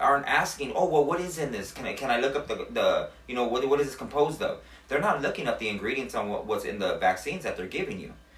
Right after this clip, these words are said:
You know, people don't know what squalene is or what it does to your, the human body. It literally kills off your sperm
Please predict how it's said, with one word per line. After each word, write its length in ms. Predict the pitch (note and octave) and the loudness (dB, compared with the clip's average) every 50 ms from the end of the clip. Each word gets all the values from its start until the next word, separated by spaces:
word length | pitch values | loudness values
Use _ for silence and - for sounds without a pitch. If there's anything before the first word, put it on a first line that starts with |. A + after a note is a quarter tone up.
| - - - | -20 -16 -10
You 100 | G2+ G#2+ | -6 -2
know, 120 | G#2 G#2 | -2 -2
people 260 | - - D3+ E3+ F#3+ C#3+ | -2 -2 0 0 2 2
don't 180 | C#3 C3 A#2 | 2 2 2
know 120 | A2 B2 C#3 | 2 2 4
what 160 | C3+ A2+ G#2 | 4 2 0
squalene 600 | - - - B2 C3+ C#3 C3 A#2 A2 G#2 G2 F#2 | -2 -4 0 2 4 4 4 2 0 -4 -6 -6
is 120 | F2 E2 | -6 -6
or 80 | F#2+ F#2+ | -6 -4
what 160 | F#2+ G#2 G2+ | -2 -2 -2
it 100 | F#2+ F2+ | -2 0
does 340 | - G#2+ A#2 - - - - | 2 4 4 4 4 2 -4
to 80 | - F#2+ | -6 -4
your, 180 | E2+ F2 G#2+ - | -4 -2 -4 -4
the 140 | - G#2 F#2+ | -6 -8 -6
human 300 | A2+ A#2 A2+ F#2 E2+ - | -6 -6 -6 -6 -6 -2
body. 380 | - A#2 B2 - - - - - - - - | 2 2 2 2 0 -4 -12 -18 -18 -12 -10
It 180 | G2 G2 G#2+ | -8 -6 -4
literally 340 | A#2 C3+ C#3+ C3+ C3 A2 G#2+ | -2 0 2 2 0 -2 -4
kills 320 | - - - C#3+ C3 - A2+ | -6 -4 -2 -2 0 2 2
off 160 | A2 - - | 2 2 0
your 80 | F#2 | -6
sperm 480 | - - - - A#2+ A#2 G2 F#2 - | -10 -10 -4 -2 0 0 0 -2 -4